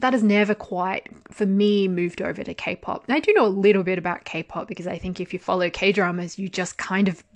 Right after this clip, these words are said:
do. You find out a lot of stuff. Um, but all the faces in this were very unfamiliar to me.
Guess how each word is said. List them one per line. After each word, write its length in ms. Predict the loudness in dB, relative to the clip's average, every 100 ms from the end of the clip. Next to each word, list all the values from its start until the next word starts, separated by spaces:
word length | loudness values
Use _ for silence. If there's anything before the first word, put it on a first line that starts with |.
| _
do. 180 | -2 0
You 280 | 0 -2
find 300 | -6 -4 0
out 160 | 2 2
a 60 | 0
lot 180 | -2
of 80 | -6
stuff. 420 | -6 -6 -6 -10 -14 -12 -10 -8 -2
Um, 460 | 0 0 -2 -4 -2
but 140 | 0 2
all 140 | 2
the 100 | 2
faces 460 | 0 -2 -2 -4 -2
in 160 | -2
this 280 | -2 -4 -6
were 80 | -6
very 220 | -4 -4 -2
unfamiliar 560 | -2 -2 -4 -4 -8
to 180 | -10 -12
me. 280 | -10 -10